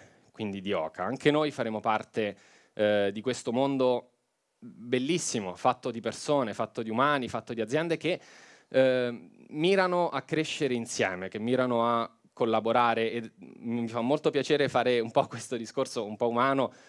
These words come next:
un po' anche più leggero, visto che è la seconda giornata e siamo tutti <laughs> un, un po' più, un po' leggermente cotti. Sono contento di aver visto gli awards, che comunque sia conferiscono ancora di più un modo di, mm,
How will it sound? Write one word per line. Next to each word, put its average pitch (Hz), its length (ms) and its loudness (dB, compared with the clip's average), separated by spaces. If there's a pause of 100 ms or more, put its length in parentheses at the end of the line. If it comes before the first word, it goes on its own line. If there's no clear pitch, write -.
(320)
un 113 100 -12
po' 117 80 0
anche 110 200 0
più - 120 -8
leggero, 98 380 0
visto 92 260 -10
che 90 60 -4
è 92 40 -2
la 90 80 -2
seconda 104 340 -2
giornata 101 400 -2
e 87 40 -8
siamo 90 300 -6
tutti 98 480 -4 (140)
<laughs> - 120 -10
un, 107 180 -6
un 101 180 -6
po' 110 120 2
più, 113 220 -2
un 107 140 -4
po' 113 180 2
leggermente 117 500 0
cotti. 151 340 0 (300)
Sono 135 220 2
contento 160 440 0
di 127 80 -2
aver 117 160 -2
visto 131 300 -8
gli 110 80 -6
awards, 127 560 0
che 113 100 -8
comunque 113 300 -6
sia 147 420 0
conferiscono 131 720 -6
ancora 147 280 -4
di 135 80 -4
più 147 240 0 (440)
un 113 300 0
modo 123 580 0
di, 90 680 -6
mm, 80 840 -14